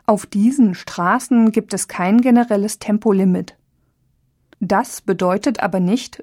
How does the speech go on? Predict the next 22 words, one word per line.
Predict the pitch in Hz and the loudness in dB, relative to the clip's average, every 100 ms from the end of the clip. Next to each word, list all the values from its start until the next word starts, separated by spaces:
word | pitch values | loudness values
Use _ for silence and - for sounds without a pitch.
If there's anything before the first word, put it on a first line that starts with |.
| _ | _
dass | - 196 | -4 -2
man | 190 190 | -2 -2
überall | 208 226 240 208 196 190 | 0 0 0 0 -2 -2
auf | 190 - | -4 -4
den | - 180 | -8 -4
Autobahnen | 185 214 208 180 180 185 185 | -2 -2 -2 -2 0 0 0
so | 180 190 | 0 -4
schnell | - 196 180 | 0 -2 -2
fahren | 175 - 175 202 202 | -6 -4 -4 0 -2
kann, | 202 202 190 | -2 -2 0
wie | 180 180 | 0 0
man | 170 170 | 0 0
will. | 226 240 160 _ _ _ _ _ _ _ - | 2 0 -4 _ _ _ _ _ _ _ -10
Es | - | -6
gibt | - - 196 | -6 -4 0
Limits | 185 196 254 - | 2 4 2 -6
bei | - 165 | -12 -12
Kurven, | - 190 196 226 285 339 - _ _ | -6 0 2 4 2 2 -4 _ _
Bergen | 185 170 170 202 240 269 269 _ | -4 -2 -2 2 2 2 0 _
und | 202 196 - | -2 0 2
in | 240 | 0
Städten. | - 170 165 175 165 | -2 -8 -8 -8 -10